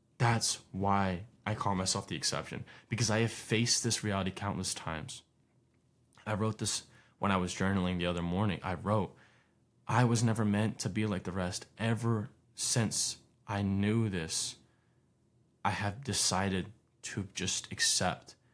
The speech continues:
that I wasn't ever gonna fit in. Not when I was a kid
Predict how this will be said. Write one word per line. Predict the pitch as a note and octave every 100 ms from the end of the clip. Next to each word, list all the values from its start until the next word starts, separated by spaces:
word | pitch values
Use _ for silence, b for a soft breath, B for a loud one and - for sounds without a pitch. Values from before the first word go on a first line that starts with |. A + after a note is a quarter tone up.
| b b
that | -
I | F#2+
wasn't | F#2+ F2+ F#2+ F#2 -
ever | G2 F2+
gonna | F2+ F2
fit | D#2 - -
in. | - - - b b b
Not | F2+ G2 -
when | G#2+
I | G2
was | G2 F#2+
a | - -
kid | F#2+